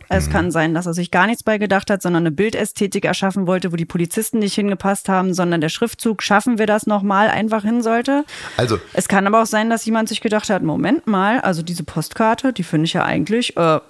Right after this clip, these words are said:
Speaker 1: ja, die mache ich nochmal."
Speaker 2: Also ich möchte eigentlich anderen Publikationen mehr unterstellen als dem Spiegel. Und gerade was es anbelangt, ausländerfeindlich zu sein,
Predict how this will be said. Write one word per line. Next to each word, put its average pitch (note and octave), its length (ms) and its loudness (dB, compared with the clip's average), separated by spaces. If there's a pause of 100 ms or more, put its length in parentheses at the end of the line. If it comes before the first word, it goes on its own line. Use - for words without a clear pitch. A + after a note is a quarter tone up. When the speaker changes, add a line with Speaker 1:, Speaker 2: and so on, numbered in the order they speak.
(120)
Speaker 1:
ja, B3+ 300 2
die F#3 140 0
mache F#3 160 2
ich A3 60 0
nochmal." G3 520 2
Speaker 2:
Also G#2+ 160 0
ich A#2 120 0
möchte C3+ 320 2
eigentlich C3 360 2
anderen C3 200 2
Publikationen A#2+ 640 0
mehr G#2 200 4
unterstellen A#2 480 2
als G#2 140 -2
dem G2 100 -2
Spiegel. G#2 340 0
Und F#2 160 0
gerade G#2+ 380 2
was A2 160 0
es G#2 100 -4
anbelangt, G2+ 580 0
ausländerfeindlich F#2 760 0
zu - 100 -6
sein, F#2 320 2